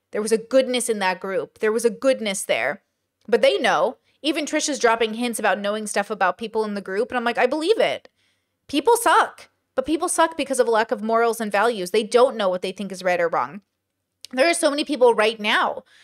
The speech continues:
who are even talking about Doctor Disrespect. And a lot of people who used to defend him strongly are like, "Fuck, I can't defend him anymore." And then some people are still doubling down and defending him. Look, you know, there's a difference between a mistake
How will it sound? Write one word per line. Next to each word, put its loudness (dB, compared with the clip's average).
who 4
are 8
even 2
talking 0
about 2
Doctor 2
Disrespect. -2
And -6
a -2
lot 4
of 0
people 0
who -6
used -8
to -6
defend -4
him -2
strongly 2
are 2
like, 0
"Fuck, 0
I -4
can't -4
defend -4
him -8
anymore." -6
And -2
then 0
some 2
people 4
are 4
still 2
doubling 2
down 0
and -6
defending -4
him. -10
Look, 0
you -2
know, 2
there's 0
a 0
difference 0
between -4
a -2
mistake -2